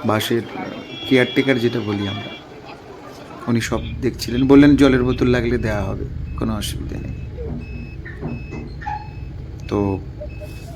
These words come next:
তারপরে আবার এইখানে খাওয়া দাওয়ার পর, সবাই যে যার পছন্দ করে খাওয়া দাওয়ার পর বাসটা আবার ছাড়লো।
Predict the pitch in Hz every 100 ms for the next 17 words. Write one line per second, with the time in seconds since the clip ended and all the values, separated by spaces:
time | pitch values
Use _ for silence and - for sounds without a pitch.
0 | - - - - - - - - - -
1 | - - - - - - 107 95 101 104
2 | 101 104 113 120 - - - - - -
3 | - - 131 123 131 139 120 117 117 123
4 | 120 - 123 202 - - - - - -
5 | - - - - - - - - - 147
6 | 156 135 127 131 123 123 113 120 120 120
7 | 117 117 120 104 104 113 113 - 127 185
8 | - - - - - - - 104 101 -
9 | - 69 - - 123 120 117 - - -
10 | -